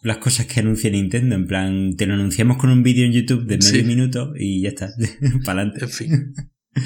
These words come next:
Speaker 2: Eh, me, me parece curioso que, por lo visto, no, no se están utilizando el, el mando de la Wii para nada, la pantallita.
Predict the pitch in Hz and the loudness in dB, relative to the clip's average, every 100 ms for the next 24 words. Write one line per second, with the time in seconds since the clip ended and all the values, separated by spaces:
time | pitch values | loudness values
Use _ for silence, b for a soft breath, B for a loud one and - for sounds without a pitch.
0 | B B B - - 107 - 127 127 - | B B B -10 -6 -4 -2 -2 -2 -2
1 | 123 123 127 131 143 139 135 135 135 139 | -4 0 -2 0 0 2 0 0 -2 0
2 | 143 143 139 131 131 123 117 120 113 113 | 0 0 0 0 0 -2 -6 -10 -8 -10
3 | 123 131 127 127 123 - - 123 117 120 | -6 -4 -2 -2 -4 -8 -14 -10 -8 -6
4 | 120 113 117 - B B B B B 139 | -6 -8 -10 -14 B B B B B -2
5 | 131 127 - 139 143 139 135 135 135 135 | 0 0 -2 -4 -2 0 -2 -2 -4 -2
6 | 127 127 120 87 95 101 110 131 131 120 | 0 -2 -4 -14 -14 -14 -10 -6 -6 -6
7 | 117 117 117 127 120 117 123 123 _ _ | -12 -14 -10 -10 -12 -14 -14 -14 _ _
8 | _ _ _ - 127 113 110 110 120 113 | _ _ _ -14 -10 -8 -10 -8 -8 -8
9 | 113 | -14